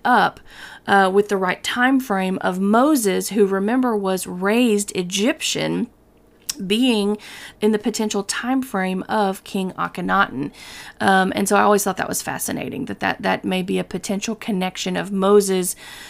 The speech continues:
to, you know, what we consider true history, um, of, like, the Egyptian pantheons, and maybe he had some sway in the Egyptian culture,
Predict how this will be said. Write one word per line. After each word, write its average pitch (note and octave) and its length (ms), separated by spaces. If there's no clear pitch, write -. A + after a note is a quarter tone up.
to, G3 540
you G3+ 100
know, F#3+ 100
what F#3+ 200
we F#3+ 100
consider F#3 480
true F#3 360
history, E3+ 840
um, F#3+ 440
of, F#3 260
like, F3+ 220
the - 80
Egyptian F#3 540
pantheons, F3+ 600
and F3+ 140
maybe F3+ 260
he F#3 180
had E3 220
some F#3 180
sway F3+ 920
in G#3 140
the G3 180
Egyptian F3+ 560
culture, F3+ 800